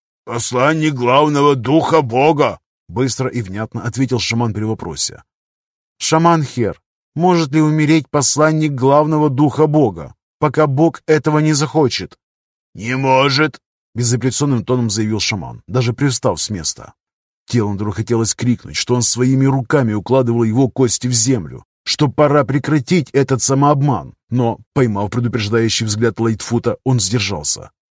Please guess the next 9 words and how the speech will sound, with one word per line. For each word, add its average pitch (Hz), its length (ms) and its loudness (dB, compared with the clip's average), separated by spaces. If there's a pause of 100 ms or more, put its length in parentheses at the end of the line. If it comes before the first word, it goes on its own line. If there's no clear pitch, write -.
(720)
"Я 151 220 2
спросила 160 640 2
у 120 140 -2
главного 139 500 2
духа 139 380 2
бога 143 380 2
в 127 60 -2
своём 147 360 0
сердце. - 600 -2